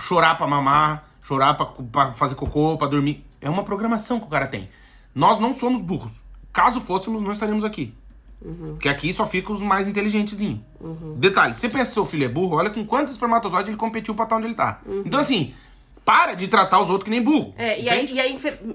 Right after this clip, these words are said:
Speaker 2: <clears throat>
Speaker 1: Opa.
Speaker 2: Desculpa. E a enfermeira, é,
Speaker 1: E morreu.
Speaker 2: a enfermeira sempre nos falava assim, né? É, das aulas de preparação pro parto. "Converse com o seu filho, mesmo bebê.
Speaker 1: Claro.
Speaker 2: Ó, agora eu vou trocar sua fralda, agora eu vou passar a pomadinha de assadura,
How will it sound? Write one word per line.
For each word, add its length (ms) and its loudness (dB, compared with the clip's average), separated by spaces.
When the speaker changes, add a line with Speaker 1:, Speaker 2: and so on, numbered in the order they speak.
Speaker 2:
<clears throat> 400 -2
Speaker 1:
Opa. 160 6
Speaker 2:
Desculpa. 360 -2
E 140 -2
a 80 2
enfermeira, 800 -2
é, 720 -2
Speaker 1:
E 40 -8
morreu. 320 -6
Speaker 2:
a 140 0
enfermeira 420 0
sempre 280 -2
nos 180 2
falava 320 2
assim, 260 -2
né? 320 0
É, 200 -4
das 300 -6
aulas 160 0
de 40 -16
preparação 420 -8
pro 100 -10
parto. 420 -2
"Converse 720 -4
com 180 -6
o 60 -4
seu 180 -4
filho, 480 -6
mesmo 540 -2
bebê. 340 -2
Speaker 1:
Claro. 300 4
Speaker 2:
Ó, 40 6
agora 240 4
eu 40 -4
vou 80 -2
trocar 240 -4
sua 160 -6
fralda, 560 2
agora 160 -2
eu 80 -6
vou 140 -2
passar 380 0
a 40 2
pomadinha 720 -4
de 80 -2
assadura, 720 -4